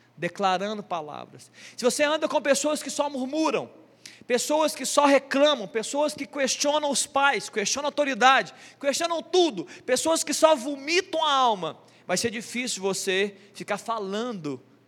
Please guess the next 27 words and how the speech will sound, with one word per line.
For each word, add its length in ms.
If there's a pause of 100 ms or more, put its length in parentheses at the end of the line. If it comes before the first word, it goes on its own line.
(220)
em 140
salmos. 760 (680)
Você 100
precisa, 220
inclusive, 540
jovem, 440 (240)
avaliar 400
bem 280
quais 240
são 160
as 80
suas 180
amizades, 560
né? 220 (160)
Se 100
elas 160
te 60
aproximam 580
de 100
Deus 360
ou 40
se 120
elas 120
te 120
afastam 520
de 120
Deus. 280